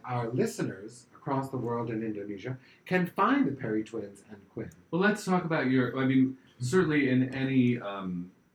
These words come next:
Speaker 2: in any announcement of this thing, whether it's on iTunes or, uh, Apple Podcast or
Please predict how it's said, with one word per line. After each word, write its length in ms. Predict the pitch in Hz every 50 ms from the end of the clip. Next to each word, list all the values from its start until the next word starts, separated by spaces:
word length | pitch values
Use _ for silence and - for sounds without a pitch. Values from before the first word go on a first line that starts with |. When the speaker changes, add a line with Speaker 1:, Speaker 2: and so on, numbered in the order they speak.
| _ _ _ _ _ _ _ _ _ _ _ _ _ -
Speaker 2:
in 160 | 120 113 113
any 140 | 113 113 107
announcement 640 | 104 101 113 139 147 151 - - - 127 117 110 110
of 120 | 101 92
this 200 | 98 101 98 -
thing, 320 | - - 107 104 101 98 95
whether 220 | 90 90 90 90 90
it's 160 | 87 - 92
on 320 | 90 87 87 87 87 87 - _ _ _ _ _ _ _ _ -
iTunes 680 | 95 95 92 - - 104 98 98 95 95 92 90 - - -
or, 520 | 92 90 90 90 90 87 87 82 78 - - 82 82
uh, 220 | 85 85 82 80 76 - - _ _ _ -
Apple 720 | 95 98 - - - 92 92 90 90 87 87 87 87 - _ _ _ _ _ _ _ _ -
Podcast 760 | 127 123 123 117 - - 110 107 104 101 101 - - - -
or 440 | 92 92 95 92 92 90 87 85 -